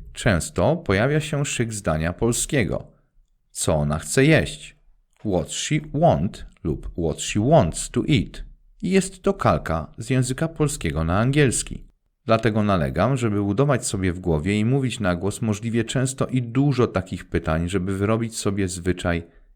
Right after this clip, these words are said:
i nieśmiertelny automatyzm. Czasami zdarza się, że pamiętamy o operatorze, ale zamiast do i does stosujemy to be. Tak bywa na początku, gdy odmiana to be jest lepiej przyswojona niż nowa odmiana innych czasowników.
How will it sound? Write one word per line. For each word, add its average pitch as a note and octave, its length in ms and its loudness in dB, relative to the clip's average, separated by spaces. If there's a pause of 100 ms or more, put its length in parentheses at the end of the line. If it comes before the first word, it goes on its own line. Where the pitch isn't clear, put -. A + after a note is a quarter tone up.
(100)
i B2 80 0
nieśmiertelny D#2+ 840 -2
automatyzm. D#2 800 -2 (1400)
Czasami D#3+ 440 4
zdarza F#2 400 2
się, G#2+ 280 -2
że B2 120 0
pamiętamy G#2 600 2
o E2+ 140 4
operatorze, E2 840 0
ale F#2 200 0
zamiast G#2 600 0
do C3+ 160 4
i G#2 120 0
does C#2+ 460 -4
stosujemy D#2+ 760 -2
to - 300 -4
be. G#2 540 -2 (200)
Tak D#3 200 0
bywa F2 300 2
na D#2+ 100 0
początku, G2+ 600 -2
gdy F2 220 0
odmiana F#2 380 0
to F2+ 160 -6
be F2 120 -4
jest F#2 300 -2
lepiej A#2 340 0
przyswojona D#2 720 -2
niż G2+ 340 -2
nowa D#2+ 280 0
odmiana D2 460 0
innych D2 340 -4
czasowników. F#2 800 -4